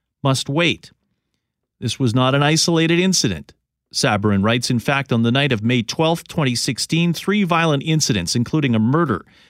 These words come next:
involving a military-style assault rifle, once again strained W P S resources to the limit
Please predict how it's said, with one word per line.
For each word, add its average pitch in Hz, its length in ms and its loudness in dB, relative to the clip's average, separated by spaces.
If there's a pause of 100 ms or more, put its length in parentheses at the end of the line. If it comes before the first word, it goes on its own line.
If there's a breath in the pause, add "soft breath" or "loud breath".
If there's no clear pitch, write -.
involving 117 420 2
a 113 60 2
military-style 131 960 0
assault 147 440 -2
rifle, 123 520 0
once 127 260 0
again 120 280 0
strained 151 420 -2
W 127 260 0
P - 240 -2
S 120 220 -2
resources 117 520 -2
to 139 140 -2
the 113 120 0
limit 156 520 0